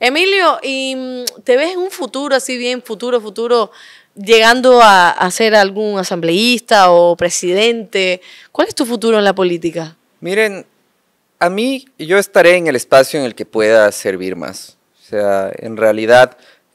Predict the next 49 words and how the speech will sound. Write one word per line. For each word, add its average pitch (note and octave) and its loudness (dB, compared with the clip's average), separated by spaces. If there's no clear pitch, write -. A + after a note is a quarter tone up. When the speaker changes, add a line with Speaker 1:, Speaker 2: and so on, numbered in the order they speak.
Speaker 2:
creo C#3+ 4
que G2 -10
hay A#2 -6
que B2+ -4
refrescar, A2+ -2
no C#3 -4
solo G3 0
caras, G#2 2
hay A2+ -2
que F3 -8
refrescar B2+ -6
ideas. - -10
Hay A2 0
que, D3 -12
y B2 -2
esto G#3 2
es G#3 4
en C3 -6
todos F#3 4
los F#3 0
partidos F3 0
y A2+ -8
en A#2 -8
nivel B2 -2
de, C3+ -2
de A2 -4
política G#2+ -8
en F#2+ -18
general. F2 -12
Si - -10
no A3 2
renovamos, C3+ 0
si - -10
no D#3 -4
nos G3 -4
atrevemos C3+ -2
y - -16
si C3 -16
no C3 -2
apostamos D3+ -2
también, G2+ -10
a - -8
mí B2+ -8
también C3+ -2
sí - -8
me C#3 -4
molesta B2+ -2
un B2+ -10
poco C#3 2